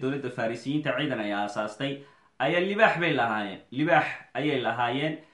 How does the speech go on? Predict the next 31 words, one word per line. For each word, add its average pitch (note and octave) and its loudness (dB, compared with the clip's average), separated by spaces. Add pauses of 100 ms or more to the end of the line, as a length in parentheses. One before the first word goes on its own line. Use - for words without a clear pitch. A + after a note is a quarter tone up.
(260)
Libaaxaasi F3+ 6
markaa, F3+ 4 (480)
een, E3 6
wuxuu E3+ -4
cuni G3 0
jiray, E3+ 0
maalin E3+ 4
walba E3 0
la D3 0
siin E3 -4
jiray A#2 -4
qof B2+ 0
bani B2+ -2
aadama. A2 0 (540)
Ma-, A2+ -4
muu D3+ 0
ahayn, C#3 2
yacni, A2+ -2
xayawaan C#3 0
iyo C#3 -2
waxba B2+ -4
looma D3+ -2
soo C#3 -4
dabi C3+ -2
jirin. C#3 -6 (400)
Qof F#3 0
ibni C#3+ 0
aadama D#3 4 (300)
ama C#3 0 (100)
addoon, C#3+ 2
ama A#2+ -6